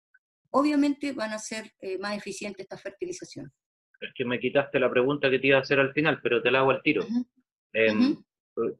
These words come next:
Speaker 2: teóricamente, ¿uno podría llegar en algún momento a no, a no utilizar fertilizantes inorgánicos?
Speaker 1: Mira, yo he revisado literatura con respecto a eso y desde el punto de vista de la aplicación, los ensayos que he visto a nivel de campo, porque a lo mejor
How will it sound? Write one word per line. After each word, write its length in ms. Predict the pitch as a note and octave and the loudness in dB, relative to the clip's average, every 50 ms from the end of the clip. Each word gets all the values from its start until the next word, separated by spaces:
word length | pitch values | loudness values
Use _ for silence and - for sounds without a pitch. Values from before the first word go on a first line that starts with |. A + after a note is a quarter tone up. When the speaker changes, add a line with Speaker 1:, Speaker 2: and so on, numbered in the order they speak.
| _ - | _ 4
Speaker 2:
teóricamente, 800 | C3 C3+ D3+ E3+ F3 D#3 D3+ D3 D#3+ F3 F3+ - F#3+ F3+ F3 - | 6 8 8 8 8 6 4 4 2 -2 0 2 2 2 4 4
¿uno 300 | C3+ D3 D#3 E3 D#3+ D3 | 2 2 4 4 4 4
podría 360 | C#3 C3 B2+ C3 C3+ D3 D#3+ D3+ | 4 4 4 4 4 4 2 2
llegar 320 | C#3 C3 B2 C3 C#3 D3 | 2 2 2 2 2 2
en 100 | D#3+ D#3 | 2 0
algún 240 | C#3+ C3+ B2+ C#3 D3+ | 0 -2 -2 -4 -4
momento 500 | D3 C#3 C#3 D3 D#3 D3+ - D#3 C#3 C3 | -4 -2 -2 -2 -4 -2 -2 0 0 0
a 60 | B2 A#2 | 0 0
no, 360 | A2+ A#2+ C3+ C#3+ A#2 - - - | 0 0 0 0 -2 -4 -6 -6
a 120 | A2 G#2+ | -6 -4
no 200 | A2 B2 C#3+ D3+ | -2 0 -2 0
utilizar 560 | E3+ F3 E3+ F#3 F3 F3 E3 - F3+ F#3+ - - | -2 -4 -6 -6 -6 -6 -4 -2 -4 -4 -2 -4
fertilizantes 680 | F#3+ F3 - - F3 F3+ E3 - F3+ F3+ F3+ - F3 | -8 -8 -6 -8 -8 -8 -6 -6 -6 -6 -6 -8 -8
inorgánicos? 540 | F3+ F3+ F#3 F#3 F#3+ E3+ A2 E2+ - _ _ _ _ _ _ _ _ _ _ _ _ _ _ _ _ _ _ _ _ _ _ _ _ - - | -6 -6 -6 -4 -6 -6 -8 -8 -12 _ _ _ _ _ _ _ _ _ _ _ _ _ _ _ _ _ _ _ _ _ _ _ _ -2 0
Speaker 1:
Mira, 260 | A#3+ A#3+ A#3 G#3 F#3+ | 2 4 2 2 2
yo 280 | F#3 A#3 B3 C4+ C4 B3+ | 2 2 4 4 4 4
he 80 | B3+ | 2
revisado 480 | A#3+ A#3 G#3+ G3 G3+ G#3 - B3 B3+ C#4+ | 2 0 -2 -4 -4 -4 0 2 2 4
literatura 1400 | D4 C#4+ C#4+ - D4 C#4+ C#4 C4+ C4+ C#4 C#4+ D4 C4 C#4+ C#4 C#4 C#4 C4+ C#4 C#4 C#4 C#4 C4+ C4+ C4+ C4+ B3+ - | 4 2 2 2 0 0 0 0 0 0 -2 0 0 0 0 0 0 2 2 2 2 0 0 0 0 -2 -2 -2
con 140 | C4 B3+ B3 | 0 0 0
respecto 480 | B3 B3 B3+ - C4 B3+ B3+ - B3 B3 | 0 -2 -4 -4 -6 -6 -4 -2 0 0
a 60 | B3+ | 2
eso 300 | C#4+ C#4 - D4+ C#4 - - | 0 0 0 -4 -4 -4 -4
y 140 | A3 A3 G#3+ | -6 -8 -6
desde 240 | G3 G#3+ G#3+ G3+ G#3 | -6 -8 -10 -8 -8
el 60 | - | -4
punto 180 | - B3+ C4 C4+ | 0 0 0 2
de 60 | C4+ C4 | 0 -2
vista 120 | - C4+ | 0 0
de 40 | A#3+ | 0
la 80 | G#3+ | 0
aplicación, 720 | G3+ - - G#3 - - G3+ G3 - - C#4+ D4+ D4+ C#4+ | 0 -2 -6 -12 -10 -8 -8 -8 -4 -2 2 4 4 4
los 120 | A#3 F3 F3+ | 2 2 -2
ensayos 480 | F3+ F#4 - - - A#3 B3 C#4 C4+ C4+ | -4 -6 -4 -4 -4 -2 0 0 -2 -2
que 120 | - B3+ | -2 -2
he 20 | A#3+ | 0
visto 240 | B3 C4 B3+ - | 0 0 -2 -4
a 40 | A3+ | -6
nivel 220 | G#3 G3 G#3 G#3+ G#3 | -6 -6 -6 -6 -4
de 120 | A#3 A#3 | -4 -2
campo, 300 | - D4+ D#4 C4+ B3 A3 | 2 2 2 2 2 -2
porque 220 | G3+ G#3 - G3 | -8 -8 -8 -6
a 40 | F#3+ | -6
lo 80 | G3 G3 | -4 -4
mejor 500 | G3 G3+ G3 - A#3 B3 B3 B3 - | -6 -6 -6 -2 -2 -2 -2 -2 -8